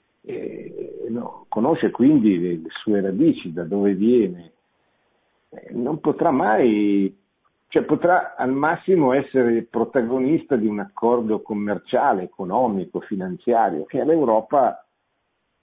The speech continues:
che sta nascendo senza anima, la quale non, non è amata da nessuno, non è desiderata da nessuno, tant'è che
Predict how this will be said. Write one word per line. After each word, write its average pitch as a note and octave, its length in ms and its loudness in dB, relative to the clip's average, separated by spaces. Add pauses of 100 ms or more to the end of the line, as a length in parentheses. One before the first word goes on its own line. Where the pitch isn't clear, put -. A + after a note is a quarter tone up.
(380)
che - 200 -14
sta G2+ 140 -4
nascendo G2+ 920 0 (120)
senza G2+ 400 -4
anima, G#2 400 -4
la E2+ 180 -10 (1200)
quale F#2 320 -6
non, - 280 -12 (1300)
non - 1300 -20
è F#2 40 -10
amata F#2+ 480 -4
da F2 120 -4
nessuno, F#2+ 440 -2
non E2 220 -8
è F#2 60 -6
desiderata F2 680 -6
da D#2+ 140 -8
nessuno, F#2+ 420 -2
tant'è F2 320 -4
che F2+ 220 -4